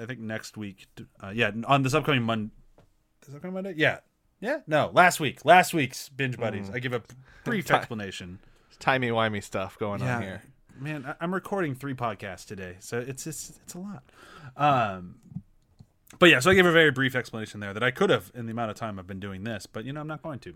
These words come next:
Speaker 1: So, uh, so yeah, if you wanna hear where I went, there you won't find out there either. But, uh, <laughs> I'll be a little bit nicer than I am,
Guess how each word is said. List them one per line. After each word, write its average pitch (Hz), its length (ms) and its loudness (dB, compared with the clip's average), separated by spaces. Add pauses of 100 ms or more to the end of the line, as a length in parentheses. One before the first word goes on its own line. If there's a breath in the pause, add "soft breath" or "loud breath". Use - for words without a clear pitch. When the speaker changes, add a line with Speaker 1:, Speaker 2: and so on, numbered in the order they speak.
Speaker 1:
So, 98 240 -8
uh, 95 460 -8
so - 140 -14
yeah, 147 180 -8
if 104 100 -8
you 143 60 4
wanna 185 160 10
hear 180 140 8
where 170 180 10
I 156 60 12
went, 151 380 4
there 120 160 4
you 117 200 -2
won't 110 240 -4
find 101 200 -6
out 92 120 -6
there 85 180 -14
either. 80 280 -20
But, 107 160 -4
uh, 117 120 -2 (200)
<laughs> - 0 - (140)
I'll 254 120 6
be - 160 -2
a 208 120 8
little 226 180 10
bit 175 140 2
nicer 170 360 6
than 143 120 0
I 135 140 4
am, 123 260 0